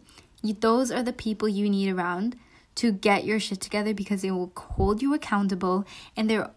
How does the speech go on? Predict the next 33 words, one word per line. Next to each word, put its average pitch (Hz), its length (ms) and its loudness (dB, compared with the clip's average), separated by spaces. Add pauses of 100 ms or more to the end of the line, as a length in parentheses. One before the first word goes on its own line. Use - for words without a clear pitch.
always 202 360 6
going 185 200 0
to 180 80 -4
cheer 170 300 -4
for - 220 -8
you. 107 340 -4 (800)
And 226 220 8
while 240 220 10
they're 262 180 2
cheering 220 400 2
for 220 140 -2
you, 214 420 0 (160)
you 233 240 6
also 247 340 8
have 240 260 6
to 240 100 0
be 226 100 4
cheering 214 340 0
for 214 80 -4
yourself. 208 460 0
It 214 160 -2
is 220 180 -2
so 233 380 2
important 226 460 0
that 214 100 0
you 220 240 -2
also 226 300 2
become 214 360 0
your 220 120 4
number 202 360 2
one 208 220 2
cheerleader 202 600 -2 (400)
because 233 880 0